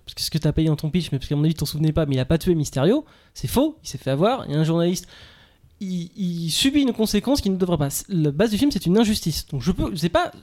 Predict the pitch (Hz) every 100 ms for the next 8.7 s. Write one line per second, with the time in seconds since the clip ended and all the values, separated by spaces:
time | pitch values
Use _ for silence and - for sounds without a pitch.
0 | _ - 330 233 269 226 226 240 311 -
1 | - - 196 220 208 202 208 214 - _
2 | 285 175 147 220 370 - 214 - 233 202
3 | 190 160 - - - - 147 160 147 156
4 | 135 135 175 170 151 185 - 151 151 170
5 | 196 - 143 - 269 277 151 - 180 165
6 | 226 208 226 233 185 170 208 196 156 151
7 | 147 139 139 202 247 131 139 135 147 156
8 | 135 147 - 135 135 175